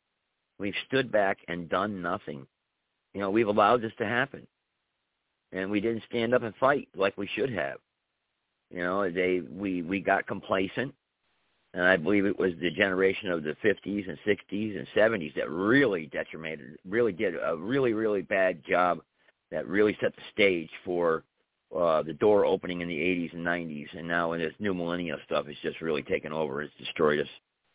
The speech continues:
I mean, uh, we, you know, it's bad. So we don't have a republic for sure. Our law has become perverted. We don't even know our history anymore. We don't understand the Federal Reserve banking cartel,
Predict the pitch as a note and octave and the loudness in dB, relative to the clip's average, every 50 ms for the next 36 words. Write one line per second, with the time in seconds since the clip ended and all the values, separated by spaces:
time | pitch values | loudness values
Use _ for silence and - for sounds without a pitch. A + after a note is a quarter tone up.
0 | _ _ _ _ - D#2 D2+ D#2+ E2 D#2+ D#2 D#2 D#2 D#2 D2+ C#2 C2+ C#2+ C2 A1+ | _ _ _ _ -8 -6 -4 -2 -2 -2 -2 -2 -2 0 0 0 0 -2 -2 -2
1 | D2+ D2 - - C#2+ E2 E2 D2+ C#2 - - _ _ _ - F2 D#2 - - D2+ | -2 -4 -4 -4 -2 0 0 2 0 0 -4 _ _ _ 0 0 0 2 4 4
2 | C#2+ B1+ B1+ B1+ C#2 - _ _ _ _ _ _ _ _ _ _ _ _ _ _ | 4 4 2 -2 -4 -10 _ _ _ _ _ _ _ _ _ _ _ _ _ _
3 | _ _ _ - - A#2 G#2+ F#2+ F#2 F2 E2+ E2+ D#2+ F#2 A2 A2 G2+ A#2 A2+ A2+ | _ _ _ -4 2 4 6 6 8 6 4 2 0 -2 -4 0 0 2 0 0
4 | - - F2 G#2+ A2+ A2+ F#2+ F2 E2 E2 E2+ E2 - G2+ F#2 E2 C2+ - - - | -2 -4 0 2 2 2 2 2 0 0 -2 -4 -4 -4 -4 -4 -4 -8 -14 -12
5 | - - E2+ D#2+ - - E2 F2 D2 B1 - - - - E2+ E2+ F2 F2+ F#2+ G2 | -10 -8 -8 -6 -4 -4 -2 -2 -2 -2 -4 0 2 4 4 6 4 4 6 6
6 | G2 G2+ G2+ A2 A2+ G2+ F2 - F2+ E2+ - F#2+ E2+ D#2 D2+ D#2 C#2 D#2+ E2+ E2+ | 6 8 6 4 2 0 -4 -6 -10 -8 -6 -6 -8 -6 -8 -8 -4 -2 -2 -2
7 | E2 F2+ A2 A2+ - _ _ _ _ _ _ _ _ _ _ _ _ _ - F#2 | 0 -2 -4 -6 -10 _ _ _ _ _ _ _ _ _ _ _ _ _ -6 0
8 | F#2+ A2 A#2 A2+ G#2+ G2 F#2 F#2+ G2+ G#2 F#2+ D#2+ D2+ - G2 F#2+ - - - D#2 | 0 0 0 0 -2 -6 -6 -6 -6 -6 -6 -6 -6 -8 -10 -12 -12 -12 -12 -14
9 | D#2+ D#2+ D#2 D#2 D#2 D2+ D#2 D#2+ E2 G2+ A2 _ _ _ _ _ _ _ _ - | -14 -14 -14 -14 -14 -14 -14 -14 -14 -16 -18 _ _ _ _ _ _ _ _ -12
10 | F#2 F#2 G2+ A2 G#2+ - F2+ G#2+ G#2 G2 - - G#2+ G#2 G#2+ G#2 F2 - - F#2 | -2 0 0 0 0 0 -4 -4 -4 -6 -6 -4 -4 -2 -2 -4 -6 -2 -2 0
11 | F2+ G2 E2+ F2 F2+ D2 D#2 D#2+ E2+ D#2 - F2 E2+ E2 - - E2 - - E2+ | 2 2 0 0 -2 -4 -2 -4 -4 -2 -2 -4 -4 -4 -6 -10 -12 -4 -2 -2
12 | E2 D#2 - F2+ D#2+ E2 D#2+ F2 G#2+ | -2 -2 0 0 2 2 2 0 -2